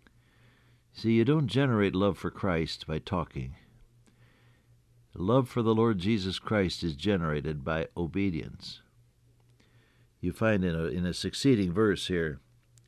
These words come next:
a reference to disobedient. See, "But to them which be disobedient, the stone which the builders disallowed has now become the cor-, the chief cornerstone."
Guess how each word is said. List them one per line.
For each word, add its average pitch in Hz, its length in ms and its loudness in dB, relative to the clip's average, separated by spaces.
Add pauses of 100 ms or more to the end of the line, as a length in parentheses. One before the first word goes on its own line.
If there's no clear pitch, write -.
(160)
a 80 120 -4
reference 85 560 -2
to 85 80 -8
disobedient. 90 1900 -4 (1200)
See, 78 320 -8 (520)
"But 90 160 -4
to - 100 -2
them 127 220 2
which 110 180 2
be 104 160 2
disobedient, 101 1600 0 (1200)
the 85 480 -4 (240)
stone 104 400 0
which 85 220 -2
the 85 80 -6
builders 87 400 2
disallowed 78 580 -2
has 78 200 -4
now 82 160 0
become 82 360 -4
the 76 80 -4
cor-, - 280 -12
the - 120 -10
chief 85 300 -6
cornerstone." - 640 -8